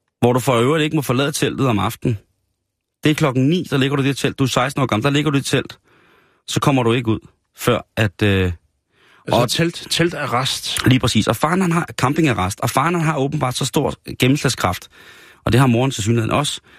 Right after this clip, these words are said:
Speaker 1: at han indfinder sig.
Speaker 2: Mm.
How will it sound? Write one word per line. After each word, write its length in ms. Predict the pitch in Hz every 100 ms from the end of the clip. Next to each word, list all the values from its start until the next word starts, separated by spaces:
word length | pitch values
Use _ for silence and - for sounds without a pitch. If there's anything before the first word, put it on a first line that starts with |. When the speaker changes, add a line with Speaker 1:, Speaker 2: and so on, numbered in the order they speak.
| - _ _
Speaker 1:
at 220 | 117 117 - -
han 300 | - 110 90 - _ _ _ _ _ _ _
indfinder 340 | 156 190 170 113
sig. 160 | 95 - _ _ _ _ _ _ _ -
Speaker 2:
Mm. 240 | 147 120